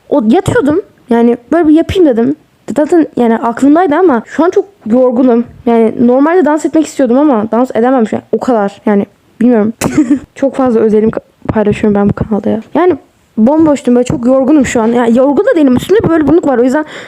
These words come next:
böyle umursamaz konuşuyorum. Yani editlemeye bile çok üşeniyorum. Böyle, ıı, diye konuştuğumamın, konuşmamın sebebi bu. Öyle. Bu videoyu izleme. Çok sıkıcı oldu. Yani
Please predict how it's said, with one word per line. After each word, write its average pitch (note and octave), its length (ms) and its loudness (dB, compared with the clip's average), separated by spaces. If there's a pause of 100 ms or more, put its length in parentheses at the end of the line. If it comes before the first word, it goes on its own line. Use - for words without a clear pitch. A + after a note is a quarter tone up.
(120)
böyle C4+ 280 0
umursamaz A#3+ 480 0
konuşuyorum. G3+ 480 0
Yani G#3 180 0 (320)
editlemeye D4+ 420 2
bile C#4 140 2
çok - 200 -2
üşeniyorum. G#3+ 440 0 (280)
Böyle, B3+ 400 2
ıı, B3 460 2
diye A#3+ 120 2
konuştuğumamın, C#4 1160 0 (100)
konuşmamın C#4 400 0
sebebi D4 360 0
bu. C#4 220 2 (840)
Öyle. A3 340 0 (160)
Bu A#3+ 80 -2
videoyu C4 360 0
izleme. G#3 420 -4 (340)
Çok - 180 -6
sıkıcı G#3+ 440 -4
oldu. G3 280 -4 (360)
Yani G#3 280 0